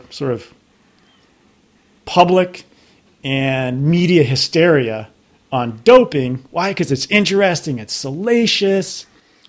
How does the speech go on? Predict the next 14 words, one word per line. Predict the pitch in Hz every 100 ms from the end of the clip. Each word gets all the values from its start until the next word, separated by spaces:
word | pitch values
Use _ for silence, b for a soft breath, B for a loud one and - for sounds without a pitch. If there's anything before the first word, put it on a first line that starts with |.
| b b -
But | 175
instead, | 185 185 233 214
may-, | 233
we | 175 226
should | 277 392
have | 294
been | 247
focusing | - 247 294 226
on | 208 202
head | 190 247
injuries | 240 196 196 180 147
way | 147 170 226 254 247 208
before | 170 165 160
doping, | 143 156 143 113 90